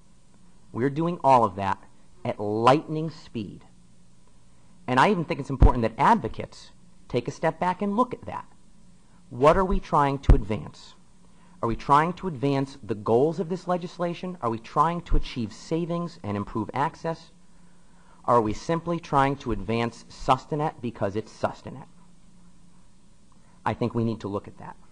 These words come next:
And some of the problems in the existing system that this bill could exacerbate.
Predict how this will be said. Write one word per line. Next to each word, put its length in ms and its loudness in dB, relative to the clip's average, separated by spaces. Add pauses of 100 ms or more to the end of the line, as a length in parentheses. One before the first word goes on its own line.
(340)
And 140 -2
some 220 0
of 100 -10
the 60 -6
problems 640 8
in 100 -2
the 120 -2
existing 500 -6
system 460 -12 (600)
that 140 -4
this 160 -6
bill 200 4
could 160 -8
exacerbate. 680 -10